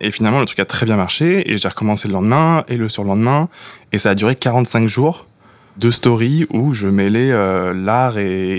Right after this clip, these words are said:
et l'humour, et où j'abordais, voilà, des, des peintures ou des sculptures ou, et de l'art contemporain de façon un peu, euh, voilà, décalée, avec ma vision, euh, mes envies aussi, pour, euh, voilà, changer un peu, euh, la tête, enfin, ch-, un peu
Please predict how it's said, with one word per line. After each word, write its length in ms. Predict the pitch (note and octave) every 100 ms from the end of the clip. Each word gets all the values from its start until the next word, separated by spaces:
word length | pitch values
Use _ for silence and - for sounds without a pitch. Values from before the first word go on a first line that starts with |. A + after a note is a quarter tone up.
| -
et 100 | G2
l'humour, 480 | F2 G2+ C3+ F#3 - - - - -
et 120 | - G2+
où 120 | G#2
j'abordais, 680 | G2 G2+ F#2+ F#2+ F#2+ A2+
voilà, 280 | A#2 G2 G#2
des, 140 | F#2 F2
des 140 | F2+
peintures 600 | - G2 - - A#2+ A#2
ou 100 | G2
des 140 | F2+ F#2
sculptures 720 | - G2+ - A#2 A2+ A#2+ G2
ou, 300 | F2+ F#2 - - - - -
et 80 | G2+
de 80 | F#2+
l'art 160 | G2+
contemporain 580 | - G#2+ G#2 - G2 B2
de 120 | C#3
façon 540 | G#2 G#2 F#2 A#2+ B2 G2
un 100 | F2
peu, 140 | -
euh, 240 | A2+ G2 F2+
voilà, 240 | F2+ F2
décalée, 640 | F2+ G#2+ - G#2+ G#2+ A#2+ C#3
avec 260 | - G2+ -
ma 160 | G#2
vision, 720 | F#2 G2+ F#2+ A2 B2 C3+ C#3 C3 -
euh, 400 | F#2+ F#2 F2+ F#2
mes 520 | F#2+ F#2+ G2 G#2 G#2
envies 340 | G#2 A2 F3+ - - - - - -
aussi, 340 | G2+ - D#3+ - -
pour, 300 | A#2+ C3 G2
euh, 60 |
voilà, 260 | E2+ F#2 E2+
changer 340 | - G#2+ A2+
un 120 | A#2
peu, 220 | G#2+ A#2 A#2
euh, 200 | G2+ F#2
la 120 | F#2
tête, 180 | - A2
enfin, 340 | - G#2 G2+
ch-, 180 | F#2 -
un 120 | G#2+
peu 180 | G#2 C3